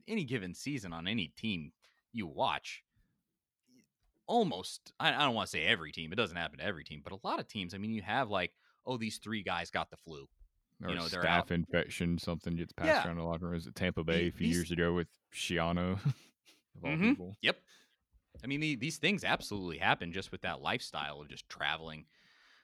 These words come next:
Speaker 1: uh, constantly and, and obviously shaking hands, hugging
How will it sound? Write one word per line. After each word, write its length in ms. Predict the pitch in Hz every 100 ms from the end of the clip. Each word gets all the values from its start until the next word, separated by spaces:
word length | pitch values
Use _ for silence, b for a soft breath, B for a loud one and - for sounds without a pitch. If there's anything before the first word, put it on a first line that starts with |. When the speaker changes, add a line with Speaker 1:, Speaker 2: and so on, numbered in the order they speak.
| b -
Speaker 1:
uh, 240 | 82 76 -
constantly 640 | 90 92 - 95 95 95 - _ _ _ -
and, 460 | 82 80 78 78 -
and 220 | 87 78 76 _ _ -
obviously 480 | 76 82 73 - 67
shaking 540 | - - 87 - 87
hands, 460 | - 85 80 82 76
hugging 380 | 90 87 80